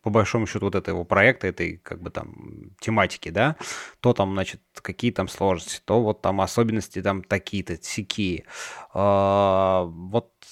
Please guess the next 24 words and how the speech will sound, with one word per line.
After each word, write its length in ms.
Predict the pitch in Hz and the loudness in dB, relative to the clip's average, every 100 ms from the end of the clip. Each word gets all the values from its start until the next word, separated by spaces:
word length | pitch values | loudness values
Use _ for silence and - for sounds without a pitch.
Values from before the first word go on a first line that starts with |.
| - | -6
и 60 | |
тоже 280 | 113 170 127 | 2 6 6
интересно, 540 | 123 123 151 143 - 92 | 6 6 6 6 2 -4
т-, 100 | - | 0
как 220 | 113 101 | 0 4
бы, 100 | 110 101 101 92 | 4 4 2 -2
н-, 1080 | 64 62 53 - 104 113 131 135 135 147 151 | -8 -12 -12 -8 -4 0 2 4 4 4 4
не 100 | 151 | 2
хотелось 440 | 139 147 175 240 220 | 4 4 6 4 4
ли 80 | |
тебе 100 | 180 | 0
что-то 240 | 165 165 156 | 2 4 6
нового 500 | 139 139 147 101 104 | 10 12 12 10 4
рассказать, 520 | 98 - - 95 87 | 2 -4 0 2 0
про 100 | 90 | -2
что-нибудь 460 | - 113 104 101 - | -4 -2 -2 -2 0
совсем 360 | 107 - 120 | 0 2 0
другое? 460 | 101 127 127 110 90 | 4 4 6 6 6
Ну, 220 | 107 147 | 8 10
я, 200 | 143 160 | 12 10
<laughs> 1300 | 135 127 - 160 - - - 151 143 160 - - - | 8 6 8 6 4 2 6 6 8 4 6 -2 2
конечно, 360 | 156 156 151 | 8 10 10
в 40 | 143 | 8
принципе, 300 | 156 - | 8 8